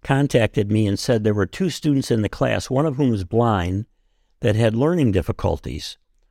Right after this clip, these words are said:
or needed, may need special help, and please accommodate them. And so I thought to myself,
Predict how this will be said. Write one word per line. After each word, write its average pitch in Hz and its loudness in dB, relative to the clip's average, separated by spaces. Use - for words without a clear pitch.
or 113 4
needed, 117 0
may 113 4
need 110 2
special 120 0
help, - -4
and 104 0
please 117 0
accommodate 110 -2
them. - -10
And 113 0
so 131 2
I 110 4
thought 117 2
to 131 -6
myself, 90 -2